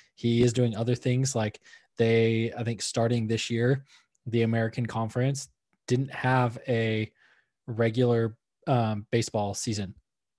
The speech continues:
They were just like, "Y-, you could schedule everyone for the regular season, schedule independently. If you wanna play conference teams, great, whatever. We will use R P I to seed a conference tournament,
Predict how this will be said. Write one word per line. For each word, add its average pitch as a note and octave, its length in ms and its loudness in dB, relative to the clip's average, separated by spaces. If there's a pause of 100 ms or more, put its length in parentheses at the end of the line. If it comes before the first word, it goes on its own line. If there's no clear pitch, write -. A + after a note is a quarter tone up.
(340)
They G#2+ 300 2
were A2 160 -4
just A2 200 -6
like, G#2 240 -2
"Y-, B2 80 -6
you A#2 180 -2
could - 160 -6
schedule A#2+ 480 0
everyone C3+ 360 2
for C3+ 100 -4
the A#2 80 -2
regular A2+ 300 -2
season, B2+ 360 0
schedule A2+ 420 -2
independently. B2 680 -2
If - 140 -12
you A#2 60 -4
wanna A2+ 140 -4
play A#2 140 -2
conference A#2 380 -6
teams, A2+ 220 -6
great, B2 260 0
whatever. B2 480 0 (320)
We B2+ 120 2
will A#2+ 140 4
use A2 300 -2
R A#2+ 200 -2
P A#2 220 -2
I A2+ 360 2
to A2 300 -4
seed A#2 400 -2
a A2 60 -2
conference A2 400 -8
tournament, C3 440 -2